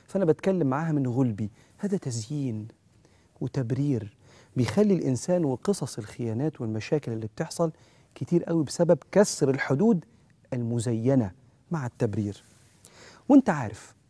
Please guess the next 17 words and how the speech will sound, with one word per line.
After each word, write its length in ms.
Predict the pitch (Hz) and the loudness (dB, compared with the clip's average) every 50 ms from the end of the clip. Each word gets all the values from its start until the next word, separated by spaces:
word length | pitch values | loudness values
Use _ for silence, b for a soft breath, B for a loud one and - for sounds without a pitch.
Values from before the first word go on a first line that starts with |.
| _ _ _ _ _ | _ _ _ _ _
كم 400 | - 220 208 170 143 127 123 117 | 2 2 4 4 2 2 2 0
الملايين 800 | 113 110 110 110 110 113 117 117 113 113 117 139 160 160 143 135 | 0 0 -2 -2 -2 -2 0 0 0 0 2 4 4 4 2 2
أو 160 | 131 123 123 | 0 -2 -2
المليارات 720 | 117 110 107 104 101 104 104 101 101 98 104 - _ - - b b b b b b b b b b _ | -2 -2 -2 -2 -2 -4 -4 -4 -6 -8 -10 -12 _ -20 -20 b b b b b b b b b b _
اللي 220 | 156 139 131 120 123 | -2 0 0 0 -2
بتتصرف 640 | - - 139 - - - - 220 220 202 - - 123 | -2 -2 -4 -4 -4 -2 0 2 2 2 0 -2 -6
على 140 | 117 117 113 | -6 -6 -4
الحياة 460 | 107 - - - 120 127 139 143 143 | -6 -6 -6 -4 -2 0 2 2 2
اللي 220 | - 127 110 113 | 0 -2 -4 -6
فيها 300 | 110 - 139 123 110 107 | -4 -4 -4 -4 -2 0
رقص 360 | 110 131 - - - - - 127 | 0 0 0 0 -6 -8 -6 -4
وخمرة 880 | 120 113 113 107 104 101 - - 131 139 135 127 120 117 117 117 120 117 113 117 120 117 107 117 b b b b b b _ | -4 -4 -4 -6 -6 -8 -2 2 4 4 4 4 2 0 0 0 -2 -2 -4 -6 -8 -10 -10 -12 b b b b b b _
وأشياء 560 | 131 127 - - - 147 151 196 220 208 - | -2 -2 -2 -2 2 4 4 6 4 2 0
فيها 420 | 127 - - 190 190 185 147 127 120 | -4 -6 -4 -2 -2 0 0 0 0
منكرات 600 | 117 120 117 113 - - 123 117 143 165 160 - | 0 -2 -2 -2 -4 -4 -4 -4 -4 -4 -6 -6
كبيرة 420 | - - 127 117 135 165 170 151 123 | -6 -6 -4 -2 0 0 0 0 -2
وكبائر، 720 | 113 - - 120 117 139 156 165 - 170 165 170 - | -6 -8 -10 -4 0 2 2 2 2 -2 -4 -6 -10